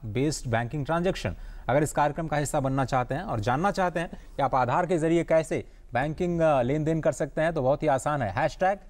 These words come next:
इकोनॉमी टुडे का इस्तेमाल कीजिए, अपना सवाल कीजिए। और आज के प्रोग्राम में जो आपका सवाल है ये इसी मुद्दे से जुड़ा होना चाहिए। अ, आपको बताएं कि अगर आप Gmail के जरिए, अ, इस कार्यक्रम में शामिल होना चाहते हैं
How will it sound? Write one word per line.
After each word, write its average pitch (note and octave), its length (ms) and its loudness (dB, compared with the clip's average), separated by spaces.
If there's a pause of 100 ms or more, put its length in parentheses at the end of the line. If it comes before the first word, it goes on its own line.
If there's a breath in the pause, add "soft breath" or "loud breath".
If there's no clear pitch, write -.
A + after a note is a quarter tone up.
(220 soft breath)
इकोनॉमी F3 400 0
टुडे E3+ 240 2
का F3 80 4
इस्तेमाल E3 340 0
कीजिए, E3 300 2
अपना C#3+ 260 2
सवाल C3+ 300 2
कीजिए। C#3 300 -6 (420 soft breath)
और A#2 180 2
आज C3 280 -2
के D3 100 -4
प्रोग्राम C#3 380 -2
में C3 140 -2
जो A2+ 240 -4
आपका A2+ 260 0
सवाल D3+ 360 2
है D3+ 160 0 (300 soft breath)
ये C#3 100 -4
इसी E3 400 -2
मुद्दे B2+ 340 0
से C#3+ 400 -2
जुड़ा B2 360 2 (140)
होना B2 220 0
चाहिए। A#2+ 380 0 (380 soft breath)
अ, - 40 -2
आपको B2 340 0
बताएं E3+ 260 0
कि F3+ 80 0
अगर F3 140 2
आप D#3+ 180 2
Gmail C#3 320 0
के F3 100 2
जरिए, E3+ 340 2
अ, C3 340 -2
इस C3+ 100 -2
कार्यक्रम D3 320 0
में C#3 80 -4
शामिल C3+ 300 0
होना B2+ 260 0
चाहते C#3+ 280 -2
हैं D3+ 140 -6